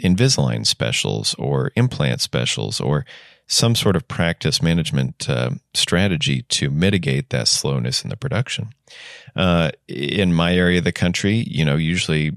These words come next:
January is pretty rough, and, um, everyone tries to get in their work in December, and so then January is a little bit of a dip. So then you can mitigate it in other ways. But this forward-looking fourteen-day production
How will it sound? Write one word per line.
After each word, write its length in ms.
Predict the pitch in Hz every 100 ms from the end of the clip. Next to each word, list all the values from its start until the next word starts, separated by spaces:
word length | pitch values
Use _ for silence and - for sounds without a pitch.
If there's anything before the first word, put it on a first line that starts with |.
| 69
January 600 | 82 80 82 78 78 82
is 100 | -
pretty 240 | - 85
rough, 500 | 78 71 80 - -
and, 240 | 65 65 - - _
um, 340 | - 69 67 - - -
everyone 340 | 92 92 85
tries 300 | 80 92 82
to 80 | -
get 160 | 73 85
in 100 | 78
their 140 | 69
work 260 | 62 71 -
in 60 |
December, 460 | 65 - 82 78 113
and 180 | 110 69
so 240 | 65 64
then 160 | 64 67
January 420 | 73 64 57 55
is 120 | -
a 40 | -
little 140 | -
bit 160 | - -
of 80 |
a 40 | -
dip. 400 | - 55 - -
So 160 | -
then 200 | 71 76
you 80 | 78
can 220 | - 78 - -
mitigate 380 | 80 78 76 78
it 100 | 80
in 140 | 80
other 180 | 98 -
ways. 360 | - - - - - - - - -
But 220 | - 98 -
this 260 | 101 98 -
forward-looking 760 | - 104 113 - 87 82 78
fourteen-day 580 | 73 80 73 - 76 60
production 640 | 62 65 50 - - -